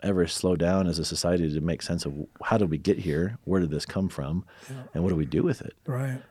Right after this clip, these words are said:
Speaker 1: And, and so I think that's why we see a society that's kind of always on the edge.
Speaker 2: Yeah.
Speaker 1: Right? Um,
Speaker 2: Yeah.
Speaker 1: because we just don't, we don't slow down en-, enough,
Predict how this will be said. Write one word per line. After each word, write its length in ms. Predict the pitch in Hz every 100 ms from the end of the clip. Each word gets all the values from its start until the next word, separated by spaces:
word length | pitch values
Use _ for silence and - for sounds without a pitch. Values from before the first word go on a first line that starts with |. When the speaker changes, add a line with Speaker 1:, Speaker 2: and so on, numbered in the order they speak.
| _ -
Speaker 1:
And, 160 | 104 -
and 160 | 98
so 100 | 110
I 60 | 95
think 180 | 123 107
that's 180 | 104 -
why 80 | 82
we 120 | 85
see 200 | - 101
a 40 |
society 460 | - 80 87 107 92
that's 260 | 69 - -
kind 240 | - 101
of 240 | 90 73 - _ _ _ _ _ _ _ _ - - -
always 280 | 226 104
on 140 | 90 82
the 120 | 78
edge. 300 | 95 - - - -
Speaker 2:
Yeah. 240 | 135 110 117 - - -
Speaker 1:
Right? 280 | 160 185 - _ -
Um, 580 | 85 71 67 - - 170
Speaker 2:
Yeah. 160 | 131 131
Speaker 1:
because 240 | 90 87
we 100 | 87
just 180 | 85 -
don't, 240 | 87 78 - -
we 120 | 87
don't 200 | 87 85 -
slow 180 | 90
down 180 | 80 92
en-, 180 | 90 80 73
enough, 720 | 76 80 110 76 95 -